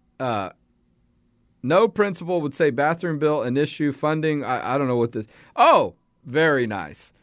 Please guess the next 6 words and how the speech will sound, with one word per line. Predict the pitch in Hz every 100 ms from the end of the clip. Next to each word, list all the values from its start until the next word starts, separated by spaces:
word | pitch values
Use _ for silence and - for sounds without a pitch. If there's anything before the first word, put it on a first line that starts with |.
| _
San | - 240
Antonio | 190 311 440
school | 302 311 381
districts | 262 196 214 185 - - _ _ _ _ _ _ _ _ -
said, | 143 208 208 196 170
um, | 165 175 160 123 101 95